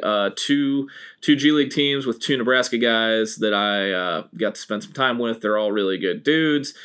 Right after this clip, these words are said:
And then there's also, uh, the Omaha Central connection on the Pistons G League team. They are gonna have, uh, Trayshawn Thurman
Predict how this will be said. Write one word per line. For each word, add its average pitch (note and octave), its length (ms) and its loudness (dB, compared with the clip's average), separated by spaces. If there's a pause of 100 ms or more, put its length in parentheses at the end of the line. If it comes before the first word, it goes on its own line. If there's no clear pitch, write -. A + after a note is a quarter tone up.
(180)
And G#2+ 200 -2
then G#2 160 -2
there's G2+ 180 -2
also, A#2+ 680 2
uh, F#2 260 0
the F2 160 -2
Omaha A2+ 320 -2
Central G3 420 2
connection A2+ 680 -4 (280)
on F#2+ 280 0
the F#2+ 60 -4
Pistons D#3+ 500 2
G A2 160 0
League F#2 240 -2
team. G2+ 340 -4
They A2+ 200 2
are B2 100 0
gonna G#2+ 220 -2
have, G2 580 -2
uh, F2 260 -2
Trayshawn A2 500 -2
Thurman G#2 440 -4